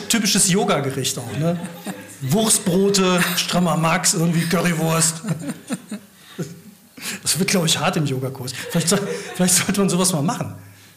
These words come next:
So, bringst dein Yoga-Mat mit. Und dann <laughs> Klar, weil wenn man es in so einem, in so einem richtig geilen Yogakurs machen würde, käme, glaub ich, cool.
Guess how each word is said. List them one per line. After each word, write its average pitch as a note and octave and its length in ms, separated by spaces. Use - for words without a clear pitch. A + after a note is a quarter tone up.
So, D3 220
bringst F3 200
dein D#3 140
Yoga-Mat C#3 580
mit. B2 240
Und C#3+ 100
dann C#3+ 200
<laughs> - 2000
Klar, F3 160
weil C3+ 120
wenn F3 80
man F3+ 80
es F#3 80
in E3+ 60
so D3+ 40
einem, F#3+ 80
in E3+ 140
so D#3 60
einem C#3 80
richtig - 300
geilen E3+ 240
Yogakurs G#3 440
machen G#3 200
würde, F3+ 120
käme, F#3 180
glaub E3 120
ich, C#3 120
cool. C3 140